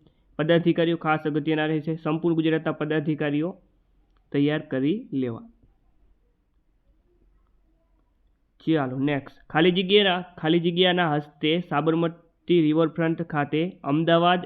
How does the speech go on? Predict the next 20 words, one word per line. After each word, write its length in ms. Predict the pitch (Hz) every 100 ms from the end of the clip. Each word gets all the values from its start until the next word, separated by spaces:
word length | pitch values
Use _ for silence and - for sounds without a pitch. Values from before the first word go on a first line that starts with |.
| -
ઇન્ટરનેશનલ 840 | 147 160 175 175 165 165 170 175
ફ્લાવર 640 | 170 - 151 147 156 165
શો 240 | 160 - 160
બે 200 | 151 151
હજાર 200 | 147 147
પચીસ 420 | - 170 170 156 156
લોકો 380 | 143 156 165 170
માટે 340 | 143 143 165
ખુલ્લો 340 | 165 175 160
મુકાયો. 480 | 131 131 120 110 - _ _ _ _ _ _ _ _ _ _ _ _ _ _
તો 80 | -
મિત્રો, 160 | 143 147
જવાબ 240 | 156 156
આવશે 300 | 156 156 175
મુખ્યમંત્રી 580 | 160 147 170 165 160 165
ભૂપેન્દ્રભાઈ 640 | 139 139 156 156 143 151
પટેલના 680 | 147 143 131 147 143 147 143
હસ્તે 340 | 139 - 147 135
જે 160 | 139
છે, 300 | 139 170 160